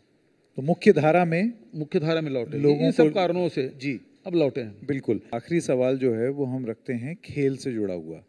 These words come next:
Speaker 2: हाँ।
Speaker 1: छत्तीसगढ़ ओलंपिक्स के बारे में बहुत कुछ सुनने को मिला है, बहुत, अ, बातचीत हुई, हमने देखा भी। पिछली बार जब हुआ था तो छब्बीस लाख लोग, ये एक बहुत बड़ी संख्या है।
Speaker 2: जी।
Speaker 1: क्योंकि खेल की बात हो रही है, अ,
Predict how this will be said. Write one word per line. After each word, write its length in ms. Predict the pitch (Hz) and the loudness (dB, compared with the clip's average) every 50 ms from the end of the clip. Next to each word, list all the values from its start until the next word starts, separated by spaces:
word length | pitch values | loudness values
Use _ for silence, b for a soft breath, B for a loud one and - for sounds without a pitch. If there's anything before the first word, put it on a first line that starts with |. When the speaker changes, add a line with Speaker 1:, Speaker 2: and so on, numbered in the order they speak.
| _ _ | _ _
Speaker 2:
हाँ। 300 | 123 120 113 104 95 95 98 | -18 -16 -16 -18 -20 -18 -8
Speaker 1:
छत्तीसगढ़ 460 | 101 - - - 208 165 170 185 185 | -6 -6 -2 -2 -4 0 2 2 2
ओलंपिक्स 540 | 175 - 143 135 151 151 - 180 165 - - | 2 2 0 0 0 4 6 4 4 4 2
के 100 | - 165 | 0 2
बारे 220 | 135 131 131 139 | 4 6 6 6
में 160 | 147 143 143 127 | 4 2 4 4
बहुत 240 | 127 123 135 - | 4 4 4 2
कुछ 160 | - 143 131 - | 2 2 2 2
सुनने 300 | - 139 117 113 120 117 | 0 -4 -2 0 -2 0
को 120 | 113 113 | 0 -2
मिला 200 | 110 107 107 110 | -2 -2 -2 -2
है, 280 | 107 101 104 110 110 101 | -4 -4 -4 -6 -6 -6
बहुत, 400 | 104 104 104 117 113 - - 113 | -6 -4 -6 -6 -6 -4 -2 0
अ, 320 | 107 104 101 101 98 92 92 b b b b b b b b _ _ | 0 0 0 0 -2 -4 -6 b b b b b b b b _ _
बातचीत 760 | 110 104 101 98 92 107 120 120 - - - 139 127 123 - - | -16 -14 -14 -10 -6 -6 -6 -6 -6 -6 -6 -6 -6 -4 -4 -2
हुई, 320 | 123 117 117 117 113 110 | -2 0 0 -2 -2 -2
हमने 240 | 113 113 117 117 113 | -2 -2 -2 -4 -2
देखा 280 | 104 117 113 - 127 120 | -2 -2 -2 0 -2 -2
भी। 160 | 110 120 113 | -2 -4 -6
पिछली 320 | - 127 - - 156 160 | -8 -10 -8 -4 -2 0
बार 180 | 151 143 143 143 | 0 2 0 0
जब 180 | 135 147 131 | -2 -4 -2
हुआ 160 | 127 135 139 139 | -2 -2 -2 -2
था 120 | - 160 | -4 -8
तो 120 | - - | -10 -12
छब्बीस 560 | - - - 131 120 107 113 202 196 202 - 135 | -14 -12 -10 -10 -10 -2 2 2 2 2 0 -4
लाख 420 | 127 131 135 131 - - - - | -2 -2 -2 -2 -4 -6 -10 -6
लोग, 280 | 127 120 113 101 - - _ b b b b b b b b b _ | -4 -2 -2 -4 -6 -12 _ b b b b b b b b b _
ये 140 | 143 156 165 | 2 2 4
एक 100 | 170 147 | 4 2
बहुत 220 | 143 139 175 165 | 2 0 2 2
बड़ी 160 | 156 156 170 160 | 2 0 0 0
संख्या 380 | - - 123 117 - - 123 | -2 -4 -8 -6 -6 -6 -6
है। 260 | 101 85 82 90 - _ _ _ B | -6 -6 -10 -18 -20 _ _ _ B
Speaker 2:
जी। 200 | 143 139 127 113 B B B B B _ | -20 -20 -20 -20 B B B B B _
Speaker 1:
क्योंकि 280 | - 180 180 - 247 220 | 2 2 4 4 2 0
खेल 360 | - - - 170 190 214 214 | 2 2 6 8 8 8 6
की 140 | - 233 190 | 4 2 2
बात 240 | 160 151 160 - | 2 2 2 2
हो 100 | - 156 | 4 4
रही 180 | 143 139 127 113 | 4 4 4 2
है, 280 | 104 104 113 160 220 226 - _ _ _ _ _ _ _ _ _ _ _ _ _ - | -2 -4 -4 -6 -8 -10 -14 _ _ _ _ _ _ _ _ _ _ _ _ _ -8
अ, 520 | - 139 143 143 147 147 147 147 147 147 | -2 2 4 4 6 6 4 4 4 2